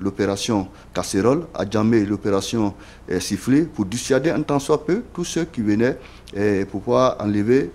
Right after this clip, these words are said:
ces différentes familles. Et ça, c'est pour ça que nous avons décidé en son temps avec, euh, eh, bah, Dambélé Bazoumana qu'on appelait recteur. Nous avons mis ce mouvement en place. Et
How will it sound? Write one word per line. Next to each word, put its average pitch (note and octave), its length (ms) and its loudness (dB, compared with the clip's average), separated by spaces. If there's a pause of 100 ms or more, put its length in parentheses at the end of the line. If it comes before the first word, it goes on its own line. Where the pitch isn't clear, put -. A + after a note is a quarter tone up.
ces F#2 340 0 (160)
différentes G#2+ 460 -4
familles. F#2+ 340 0 (460)
Et A#2 80 -2
ça, G2+ 360 2
c'est F#2 180 -2
pour F#2+ 200 -6
ça A#2 400 2
que - 60 -10
nous G#2+ 100 -2
avons G#2 200 2
décidé G2+ 520 0 (160)
en F2+ 100 -6
son F#2+ 200 -8
temps A2+ 220 -4
avec, G#2+ 300 -2
euh, F#2 200 0 (480)
eh, F2+ 320 0
bah, E2+ 120 0
Dambélé G2+ 440 2
Bazoumana F#2+ 500 2
qu'on F#2+ 160 -2
appelait F2 500 -2 (120)
recteur. A#2+ 640 0
Nous G#2 160 -4
avons G2+ 200 0
mis G#2 320 0 (240)
ce - 120 -4
mouvement F2+ 680 0 (320)
en E2+ 120 -2
place. A#2 360 -2 (420)
Et F#2+ 260 2